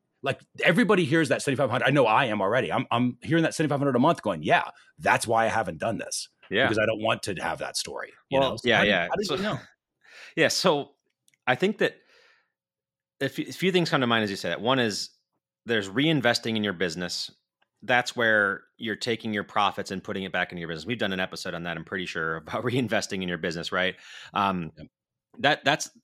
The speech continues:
Speaker 2: coaching is a form of reinvesting in your business. That is taking money you already have, profits or perceived profits, and putting it back in the business, right? You're, you're, so that, that's, that's one way. That, and, and you're doing that, that's where it's comfortable. So a million dollar business should be able to comfortably reinvest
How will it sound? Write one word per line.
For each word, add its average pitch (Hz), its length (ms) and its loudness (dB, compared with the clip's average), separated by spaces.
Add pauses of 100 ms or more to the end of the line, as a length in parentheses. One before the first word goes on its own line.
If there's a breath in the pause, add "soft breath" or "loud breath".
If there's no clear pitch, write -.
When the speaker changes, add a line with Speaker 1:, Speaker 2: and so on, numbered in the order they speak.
(200)
Speaker 2:
coaching 160 300 0
is 120 80 2
a 120 60 2
form 113 180 0
of 92 120 -2
reinvesting 92 600 0
in 87 60 -6
your 85 100 -6
business. 82 580 -6
That 101 140 2
is 101 200 -2
taking 95 460 -4
money 92 220 0
you 90 160 0
already 87 160 2
have, 82 320 -2
profits - 640 -2 (240 soft breath)
or 90 80 -4
perceived 101 440 -4
profits, 87 360 -2
and 82 120 -6
putting 92 220 -4
it 87 80 -8
back 82 160 -4
in 85 60 -10
the 82 80 -8
business, 73 420 -10
right? 80 160 -6
You're, 85 200 -6 (340 loud breath)
you're, 101 180 -4
so - 140 -4
that, 117 240 0
that's, 117 340 0
that's 120 240 0
one 101 160 -2
way. 80 120 -4
That, 104 220 0
and, 110 240 -4
and 110 120 -2
you're 110 100 0
doing 110 300 -2
that, 98 240 0 (720 soft breath)
that's 131 240 2
where 127 180 0
it's 110 100 -4
comfortable. 87 460 -4
So 104 200 -2
a 101 40 0
million 127 360 0
dollar 110 260 4
business 92 440 -4
should 107 220 -2
be 104 100 -2
able 98 120 0
to 92 60 -6
comfortably 98 640 -4
reinvest 92 760 -4